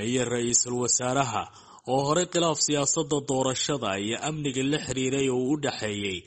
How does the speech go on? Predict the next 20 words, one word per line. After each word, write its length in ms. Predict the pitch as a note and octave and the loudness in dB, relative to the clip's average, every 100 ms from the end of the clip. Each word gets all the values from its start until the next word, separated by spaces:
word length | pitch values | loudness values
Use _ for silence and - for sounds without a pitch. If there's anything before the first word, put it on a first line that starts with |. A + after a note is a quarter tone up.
| - - - - | -16 -20 -20 -6
waxaa 300 | F#3+ - D#3+ | -4 0 -2
muuqata 520 | C#3+ C#3+ C3+ C#3 - D3+ | 0 -2 0 -4 -2 -4
in 100 | D#3 | -4
tallaabadan 640 | D3+ C#3+ C3 B2+ C#3+ C#3 | 0 2 2 2 0 0
oo 100 | C3 | 0
siyaasadda 640 | B2 - C3 B2+ E3 C#3+ C#3+ | 0 0 0 0 -2 0 0
arrimaha 420 | B2+ B2+ C3+ C#3+ B2+ | 0 0 -2 -2 -2
dibadda 400 | B2 C#3 C#3+ C#3 | -2 -2 -2 -4
taabanaysa 760 | - B2+ B2+ C#3+ A#2+ G2+ - G#2 - - - - - | 0 0 2 0 0 -2 0 -2 -4 -18 -20 -14 -8
in 100 | C3 | -4
mar 160 | E3+ | -2
kale 220 | E3 C#3+ D3 | 0 0 0
ay 200 | C#3 B2+ | 0 0
ku 120 | D#3+ | 0
kala 260 | D3 D3+ B2+ | -2 0 0
mowqif 420 | B2+ C#3 C#3 B2+ | 0 0 0 -4
noqdeen. 480 | C3 A#2 B2+ C#3 A#2+ E2+ - _ - - - - | -6 -4 -2 0 -2 -6 -20 _ -20 -20 -20 -10
Haddaba, 400 | - G2 A2+ B2+ B2+ | -8 -4 0 2 2
arrintan 420 | A#2 D3+ C#3+ B2 | 2 -4 -4 -4
cusub 360 | G#2 - G#2+ | -2 -4 -4